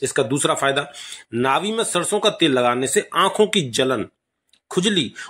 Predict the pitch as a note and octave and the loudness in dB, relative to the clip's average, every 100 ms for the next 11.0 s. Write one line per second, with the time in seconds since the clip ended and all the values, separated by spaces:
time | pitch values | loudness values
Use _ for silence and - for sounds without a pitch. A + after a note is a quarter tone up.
0 | - F3+ - - E3 E3 D#3 G#3 G3 - | 0 2 2 0 0 2 0 0 -2 -6
1 | D#3+ D3+ - E2+ - C3+ - _ _ _ | -8 -6 -6 -4 -2 -4 -6 _ _ _
2 | - A#2+ C3+ A2+ A#2+ A2 - _ _ _ | -4 0 0 0 -4 -4 -8 _ _ _
3 | _ _ _ A#2+ A#2+ G#2+ F2+ D#2+ - D2 | _ _ _ -2 0 2 0 -4 -10 -14
4 | - - - - - - - F#3 F#3+ D#3+ | -14 -16 -18 -16 -16 -12 -6 -2 0 2
5 | E3 E3+ D#3+ E3 E3 E3 D3+ D3+ - F3 | 0 0 0 0 2 0 0 -4 -4 -10
6 | - - - A2+ B2+ C3+ D#3+ G3 G#3 - | -10 -20 -6 0 2 2 2 0 -2 0
7 | E3 D3 G3 G3 - D#3 A#2+ A#2 A#2+ C#3+ | 0 2 2 2 2 2 4 2 2 2
8 | D3 G3 - D3+ D3+ G3+ G3+ - G#3+ G#3 | 2 0 2 2 2 0 0 2 2 2
9 | D3+ A2+ G#2 G2 G#2+ G#2+ B2+ _ _ _ | 0 -2 -2 -4 -4 -4 -6 _ _ _
10 | _ _ _ A2+ D3+ D3 B2+ G2+ - F2+ | _ _ _ -4 0 2 2 -2 -4 -10